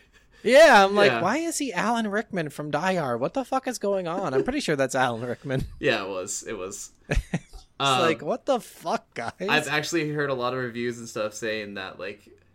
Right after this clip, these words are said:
Speaker 1: I wonder if they got his, uh, image too.
Speaker 2: Maybe.
Speaker 1: 'Cause they did try to keep it super eighties. This game is based in the eighties, guys, which I thought
Speaker 2: Oh.
Speaker 1: was really cool too.
Speaker 2: It's
Speaker 1: It's like the
Speaker 2: amazing.
Speaker 1: The RoboCop eighties, which I think is really fucking funny.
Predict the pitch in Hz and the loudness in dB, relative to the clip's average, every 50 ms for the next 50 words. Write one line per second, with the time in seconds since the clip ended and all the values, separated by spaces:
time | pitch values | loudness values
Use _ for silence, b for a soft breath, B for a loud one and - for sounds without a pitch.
0 | _ _ _ _ _ - - 143 160 190 214 226 233 214 226 208 190 196 196 190 | _ _ _ _ _ -6 -2 0 2 4 4 4 4 4 2 2 4 6 4 4
1 | 170 131 123 160 160 160 151 143 - 147 143 139 131 127 127 135 139 139 135 123 | 4 2 0 -2 -2 -2 -2 -2 2 2 4 4 4 2 0 0 -2 -2 -4 -6
2 | - - - - 131 127 117 113 110 107 - - - 131 113 117 139 139 131 113 | -6 -10 -4 -2 0 0 0 -2 -4 -8 -12 -14 -10 -6 -4 -4 -4 -4 -4 -4
3 | 113 117 117 - 165 156 185 208 233 302 233 - 240 226 208 190 - 196 196 - | -4 -6 -4 -4 0 2 2 2 2 2 4 6 6 6 6 4 2 0 0 0
4 | 175 147 - 175 170 - 139 131 139 143 131 127 123 139 190 220 - 262 277 240 | -2 -2 -2 -4 -2 0 0 2 2 2 2 0 -2 -2 -4 -4 -2 -2 0 2
5 | 196 202 196 170 - 160 165 151 - - 143 131 123 120 127 131 120 117 107 - | 2 2 2 2 2 2 2 2 0 -4 -6 -2 0 0 0 0 0 -2 -6 -6
6 | - 104 101 104 101 110 113 123 123 123 135 127 120 117 117 110 117 120 117 113 | -8 -8 -8 -8 -8 -6 -4 -4 0 0 0 0 0 -2 -4 -4 -4 -4 -4 -4
7 | - - 120 117 113 110 - 123 120 120 127 131 127 143 135 135 98 95 135 127 | -4 -2 -2 -2 -2 -2 -4 -4 -4 -4 -4 -2 0 0 0 0 0 -2 -2 -2
8 | 113 123 b b b b b b b b b b b b b b _ - 175 151 | -2 -4 b b b b b b b b b b b b b b _ 0 2 4
9 | 143 151 160 165 151 170 170 160 - - 165 165 170 - 170 165 170 170 175 180 | 6 6 6 6 6 4 2 4 4 2 2 2 2 0 0 0 0 0 -2 -4
10 | 180 175 - 160 - 156 151 143 - 165 160 - 143 123 117 110 117 127 131 139 | -6 -6 -6 -6 -2 -2 -4 -2 -4 -6 -6 -6 -8 -8 -6 -4 -2 0 0 -2
11 | 135 - - 135 - - 131 123 - 127 127 131 147 147 139 | -2 -2 -6 -6 -6 -8 -10 -8 -8 -8 -6 -6 -8 -8 -10